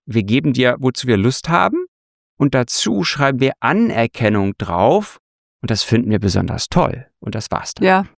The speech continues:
Speaker 2: also ich krieg's manchmal gar nicht mehr hin, wa-, was die sich verdrehen. Also er philosophiert da ja auch die ganze Zeit über Anerkennung rum und warum das keine Entschädigung ist und so. Also seien wir doch mal ganz ehrlich,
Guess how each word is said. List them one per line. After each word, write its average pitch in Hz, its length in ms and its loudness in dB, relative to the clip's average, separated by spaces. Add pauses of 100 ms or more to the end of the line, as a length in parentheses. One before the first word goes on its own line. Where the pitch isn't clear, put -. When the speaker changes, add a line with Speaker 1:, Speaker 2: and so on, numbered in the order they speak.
Speaker 2:
also 233 220 2
ich 220 140 -2
krieg's 254 220 -2
manchmal 247 280 4
gar 214 140 4
nicht 233 180 -2
mehr 202 80 0
hin, 208 260 2
wa-, 175 100 0 (180)
was 190 540 -2
die 233 160 4
sich 196 440 -2
verdrehen. 175 920 0
Also 190 420 2 (460)
er 208 180 2 (120)
philosophiert 226 600 -2
da 247 60 4
ja 220 160 4
auch 226 80 -2
die - 80 -4
ganze 214 220 0
Zeit 226 100 -2
über 202 160 2
Anerkennung 254 520 0
rum 262 320 4
und - 180 -2
warum 208 180 2
das 214 140 -2
keine 214 260 2
Entschädigung 226 580 0
ist - 160 -6
und 214 100 -2
so. - 100 -4
Also 208 280 0 (180)
seien 185 320 0
wir 202 60 2
doch 196 100 0
mal 196 80 -2
ganz 190 280 -2
ehrlich, 214 320 0